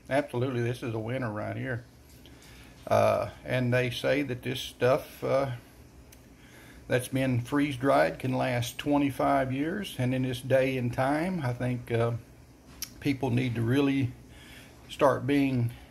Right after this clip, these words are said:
uh, you know, preparing for, uh, an eventuality that, uh, may cause a lot of, uh, food shortages and problems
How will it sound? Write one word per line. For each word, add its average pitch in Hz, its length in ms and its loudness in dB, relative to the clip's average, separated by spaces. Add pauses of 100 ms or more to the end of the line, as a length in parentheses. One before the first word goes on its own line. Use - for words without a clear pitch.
(200)
uh, 113 300 0 (400)
you - 80 -4
know, 127 160 0 (400)
preparing 156 800 2
for, 117 540 2
uh, 117 180 0 (800)
an 139 180 4
eventuality 123 1000 2
that, 113 340 -4
uh, 110 300 -2 (1600)
may 123 180 4
cause 123 340 4
a 123 60 -2
lot 120 320 4
of, 110 320 -8
uh, 117 260 -2
food 127 420 -6
shortages 131 720 -2
and 110 140 -4
problems 127 640 0